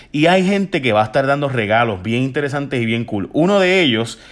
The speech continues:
es, y porque obviamente no solo de los suyos, sino que mamá se merece recibir regalos de todos nosotros, pues mira,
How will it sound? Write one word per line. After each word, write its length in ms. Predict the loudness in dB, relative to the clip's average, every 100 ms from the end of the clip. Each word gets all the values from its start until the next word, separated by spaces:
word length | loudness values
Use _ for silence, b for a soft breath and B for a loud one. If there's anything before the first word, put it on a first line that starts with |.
| B B B
es, 320 | 0 0 -2
y 140 | -8
porque 240 | -10 -10 -6
obviamente 500 | -2 0 0 -2 -2
no 200 | -4 -4
solo 280 | -2 0 2
de 60 | 2
los 140 | 0
suyos, 300 | -2 -2 -2
sino 160 | -4 -4
que 60 |
mamá 200 | -2 -4
se 140 | -2 -2
merece 200 | -2 -4
recibir 280 | -4 -2
regalos 280 | 2 4 2
de 100 | 0
todos 280 | 0 0 2
nosotros, 400 | 0 -2 -4 -4
pues 100 | -2
mira, 240 | 0 0